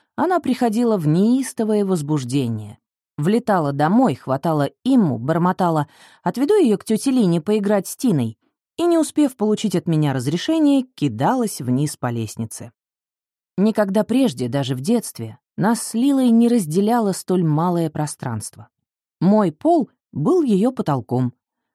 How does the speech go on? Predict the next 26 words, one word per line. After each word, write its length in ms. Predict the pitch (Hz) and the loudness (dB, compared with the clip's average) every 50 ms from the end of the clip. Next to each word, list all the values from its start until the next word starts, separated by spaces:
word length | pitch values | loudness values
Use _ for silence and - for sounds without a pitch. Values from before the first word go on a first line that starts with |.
| _ _ | _ _
Два 240 | - 170 180 208 202 | -4 0 2 2 4
лестничных 600 | 190 196 185 175 - 196 170 - - 165 165 - - | 4 2 2 0 0 -2 -4 -2 -2 -4 -6 -4 -2
пролёта 420 | 185 180 180 185 165 147 - 156 | -2 0 2 2 0 0 0 0
вниз, 380 | 143 185 233 277 285 254 - - _ _ _ _ | 2 4 4 4 2 0 -4 -10 _ _ _ _
и 120 | - 185 | -2 0
я 160 | 226 277 302 269 | 2 2 2 2
у 60 | 208 | 2
неё. 380 | 175 165 165 160 170 185 185 - _ _ _ _ _ _ - | 2 2 2 2 2 0 -2 -4 _ _ _ _ _ _ -4
Два 240 | 139 147 160 143 | -2 0 0 -2
пролёта 400 | - - 139 147 165 185 196 - | -2 -2 0 0 0 0 0 0
вверх, 460 | 254 254 285 339 370 330 - - - _ _ _ | 0 0 0 0 0 -2 -4 -8 -16 _ _ _
и 60 | - | -6
она 280 | 120 123 120 120 151 208 | -4 -2 0 0 0 2
у 80 | 220 | 2
меня. 380 | 175 139 120 110 110 113 113 110 _ _ _ _ _ _ _ _ _ _ _ _ _ _ _ _ - | 2 0 0 -2 -4 -6 -8 -10 _ _ _ _ _ _ _ _ _ _ _ _ _ _ _ _ -2
По 60 | 175 | 0
утрам 380 | 180 202 196 220 233 226 220 208 | 0 0 0 0 2 2 2 2
и 40 | |
вечерам 400 | 196 196 180 - 202 220 233 220 | 0 0 -2 -2 0 0 0 0
я 160 | 175 143 143 143 | 0 -2 -2 -4
слышала 420 | - 170 175 170 - 180 160 160 | -4 -4 -4 -2 -2 -2 -2 0
доносившийся 720 | 160 156 151 156 151 - 202 185 - - 170 147 - 156 | 0 0 0 -2 -2 -2 -4 -6 -4 -4 -4 -4 -2 -2
из 160 | 147 143 139 165 | -2 -2 -2 -4
их 80 | 160 | -4
квартиры 500 | - - 143 139 139 - - 165 160 151 | -4 -4 -4 -4 -4 -4 -4 -2 -2 -2
шум, 400 | 127 - - - 139 131 113 98 | -4 -6 -6 -4 -2 -2 -2 -4